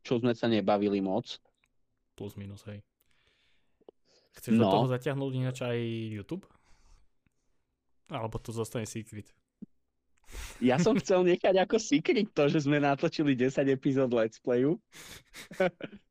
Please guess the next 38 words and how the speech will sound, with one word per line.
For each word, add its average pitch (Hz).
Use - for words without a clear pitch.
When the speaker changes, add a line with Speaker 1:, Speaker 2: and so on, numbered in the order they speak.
Speaker 1:
Ale 147
myslím 170
si, 135
že 135
to 135
môžeme 135
vytiahnuť, 117
lebo 107
tuto 131
pánko 127
má 110
slavný 131
YouTubeový 135
kanál 120
s 113
dvetisíc 117
odoberateľmi, 120
s 127
ktorými 120
som 110
mu 110
ináč 104
ja 104
absolútne 104
nepomohol, 107
lebo 101
v 101
dobe, 98
kedy 98
sme 98
spolu 98
natáčali, 101
tak 95
tam 101
bolo 98
ledva 95
päťdesiat 95
sledovateľov. 120